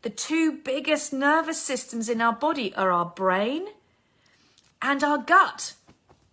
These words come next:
Yes, some a little bit larger than others after, uh, covid. Um,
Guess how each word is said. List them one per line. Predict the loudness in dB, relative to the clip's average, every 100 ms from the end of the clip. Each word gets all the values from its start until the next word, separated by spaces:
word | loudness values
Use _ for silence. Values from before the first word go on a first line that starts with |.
| _ _ _ -6
Yes, | -4 -4 -10 _
some | -4 -2
a | 0
little | -2 -4
bit | -6 0
larger | 0 0 -6
than | -4
others | -4 -4 -10 -6
after, | -6 -6 -8 -6
uh, | -6 -8 -14
covid. | -14 -12 -10 -14 -18 -20 -18 -18 2
Um, | 6 6 4 -4